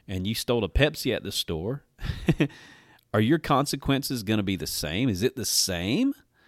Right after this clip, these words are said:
as if you murdered your next door neighbor? Of course not. Those two things are very different. We have consequences that are very different for these different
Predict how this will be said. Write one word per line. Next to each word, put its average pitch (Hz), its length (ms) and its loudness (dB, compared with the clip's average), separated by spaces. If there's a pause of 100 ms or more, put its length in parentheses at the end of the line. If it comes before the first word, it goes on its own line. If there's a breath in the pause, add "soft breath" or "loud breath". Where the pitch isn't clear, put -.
(280 soft breath)
as 95 140 -4
if 107 160 0
you 110 140 2
murdered 90 640 0 (160)
your 95 80 -2
next 95 240 0
door 87 140 -2
neighbor? 143 460 0 (420)
Of - 160 -4
course - 340 2
not. 92 200 -6
Those 147 200 -2
two 170 180 -4
things 160 320 -2
are 165 80 0
very 180 420 2
different. 92 420 -2
We 123 100 -2
have 143 200 2
consequences 139 840 -2 (320 loud breath)
that 110 160 4
are 110 80 4
very 113 400 4
different 95 560 0
for 98 100 -4
these 101 260 -4
different 107 520 0